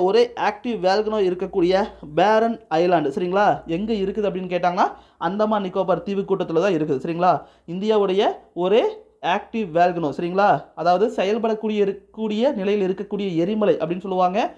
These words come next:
அது எதுன்னு கேட்டாங்கன்னா பேரன் ஐலாண்ட். அடுத்து நாம் எதை பத்தி பார்க்க போறோம்னா, இந்தியாவில் இருக்கக்கூடிய முக்கியமான துறைமுகங்கள்.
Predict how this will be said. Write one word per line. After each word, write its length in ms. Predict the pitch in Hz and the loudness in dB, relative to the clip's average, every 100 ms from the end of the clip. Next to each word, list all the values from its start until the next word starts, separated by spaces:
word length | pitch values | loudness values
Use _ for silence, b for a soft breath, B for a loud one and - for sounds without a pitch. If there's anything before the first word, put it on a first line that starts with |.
| B B 165 | B B -4
அது 120 | 175 | 0
எதுன்னு 200 | 202 214 | 0 2
கேட்டாங்கன்னா 300 | 160 180 208 - B B 147 | 2 0 0 -4 B B 2
பேரன் 380 | 180 202 220 269 - 156 | 4 4 2 -2 -6 0
ஐலாண்ட். 280 | 160 143 123 - _ _ _ _ _ _ _ _ _ _ _ _ _ _ _ _ _ 147 | 2 2 0 -10 _ _ _ _ _ _ _ _ _ _ _ _ _ _ _ _ _ 0
அடுத்து 320 | 208 220 147 - - - 160 | 0 0 -6 -6 -12 -8 -2
நாம் 140 | 160 | 2
எதை 100 | 190 233 | 2 2
பத்தி 140 | 226 208 | 0 0
பார்க்க 240 | 196 180 | 0 0
போறோம்னா, 320 | 180 185 220 175 226 - - 185 | 0 0 2 2 0 -6 -12 -8
இந்தியாவில் 400 | 208 226 226 196 | -2 2 2 2
இருக்கக்கூடிய 540 | 185 190 196 190 214 302 - 160 | -4 -6 -4 -2 -2 -2 -10 -10
முக்கியமான 600 | 170 - 220 208 185 294 - b b - | -8 -4 0 2 2 2 -4 b b -4
துறைமுகங்கள். 520 | 190 196 170 143 120 | -2 0 0 0 -2